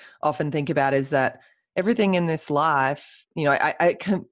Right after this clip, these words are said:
comfort myself with this when I'm pushing into something new or different or scary is like, "Well, it's just an experience. Like, it's one event. I'm gonna go. I'm gonna see what happens. I'm,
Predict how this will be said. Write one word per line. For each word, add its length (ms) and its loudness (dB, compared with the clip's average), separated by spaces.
comfort 340 0
myself 500 0
with 180 -4
this 220 -2
when 160 0
I'm 300 -2
pushing 300 -6
into 160 -6
something 320 -4
new 260 2
or 60 0
different 420 -2
or 60 -2
scary 440 2
is 140 0
like, 300 -2
"Well, 460 2
it's 160 -4
just 200 2
an 100 4
experience. 680 -6
Like, 240 0
it's 260 -2
one 280 2
event. 340 0
I'm 240 2
gonna 140 0
go. 360 2
I'm 200 2
gonna 180 -2
see 240 -2
what 160 0
happens. 580 -2
I'm, 240 0